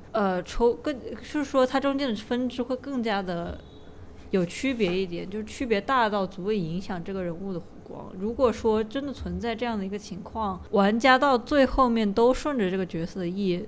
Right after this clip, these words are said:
导致他从，一直到最后一刻都没有幡然醒悟，最后导致了一种比较悲惨的一个结局。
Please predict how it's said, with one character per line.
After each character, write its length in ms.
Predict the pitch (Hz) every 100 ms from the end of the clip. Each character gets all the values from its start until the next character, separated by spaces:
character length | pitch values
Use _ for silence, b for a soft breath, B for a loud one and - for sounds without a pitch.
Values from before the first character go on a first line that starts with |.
| -
导 220 | 190 175
致 160 | - 262
他 200 | 254 214
从， 320 | 214 - -
一 160 | 277
直 100 | 233
到 220 | 214 226 196
最 180 | 247
后 180 | 254 196
一 60 | 185
刻 220 | - 196
都 180 | 208 269
没 140 | 247
有 100 | 175
幡 120 | 160
然 220 | 175 165 165
醒 180 | - -
悟， 120 | -
最 160 | 185 233
后 140 | 233
导 300 | 226 208 170
致 180 | 160 220
了 160 | 226 202
一 120 | 214
种 220 | 202 175 -
比 100 | 170
较 260 | 175 202 185
悲 260 | 202 208
惨 240 | 214 208 180
的 60 |
一 20 |
个 120 | 190 196
结 260 | - 175
局。 340 | 175 - -